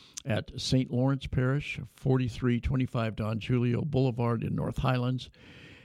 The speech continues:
The buses will repo-, depart eight forty-five A M. <clears throat> Uh, arrival at the, uh, Civic Plaza in San Francisco at eleven A M. The rally at twelve thirty.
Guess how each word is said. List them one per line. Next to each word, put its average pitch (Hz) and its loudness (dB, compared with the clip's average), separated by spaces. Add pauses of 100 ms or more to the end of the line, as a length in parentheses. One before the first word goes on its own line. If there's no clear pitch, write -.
(160)
The 95 -2
buses 127 2
will 127 0
repo-, 123 -2
depart 135 0
eight 214 0
forty-five 127 2
A 123 2
M. - 0
<clears throat> - -20 (500)
Uh, 113 2
arrival 123 2
at 113 -2
the, 104 -4
uh, 120 -4
Civic 147 0
Plaza 131 -2
in 127 -2
San 131 -2
Francisco 123 -4
at 113 -2
eleven 127 2
A 127 2
M. 123 0
The 113 -2
rally 117 -2
at - -6
twelve - -4
thirty. 151 0